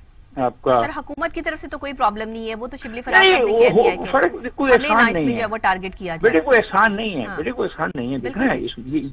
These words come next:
Speaker 1: ये, इस, ये जमहूरी, जमहूरी दौर है,
Speaker 2: हम्म।
Speaker 1: ये आमियत या बादशाहत का दौर नहीं है।
Speaker 2: सही।
Speaker 1: इसमें लोग बहुत सारे सवाल करते हैं।
Speaker 2: बिल्कुल ऐसे
Speaker 1: वो
Speaker 2: ही।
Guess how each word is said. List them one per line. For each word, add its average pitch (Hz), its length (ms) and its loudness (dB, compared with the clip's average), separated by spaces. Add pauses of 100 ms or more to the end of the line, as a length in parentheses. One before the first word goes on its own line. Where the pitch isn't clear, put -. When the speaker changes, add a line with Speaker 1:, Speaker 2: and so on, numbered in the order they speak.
Speaker 1:
ये, - 80 -12
इस, 131 360 -4
ये 147 60 0
जमहूरी, 120 540 -8
जमहूरी 120 320 -8
दौर 113 260 0
है, 143 120 -2 (400)
Speaker 2:
हम्म। 175 160 -14 (260)
Speaker 1:
ये 147 120 2 (120)
आमियत 156 520 2
या 139 140 2
बादशाहत 113 680 -2
का 139 60 0
दौर 104 280 -6
नहीं 156 220 -4
है। 113 140 -8 (300)
Speaker 2:
सही। 185 320 -12 (540)
Speaker 1:
इसमें 151 240 -6
लोग 147 220 0
बहुत 131 160 0
सारे 160 160 -2
सवाल 113 340 -4
करते - 320 -14
हैं। 82 180 -16 (280)
Speaker 2:
बिल्कुल 285 280 -14
ऐसे 131 100 -6
Speaker 1:
वो 160 220 2
Speaker 2:
ही। - 240 -14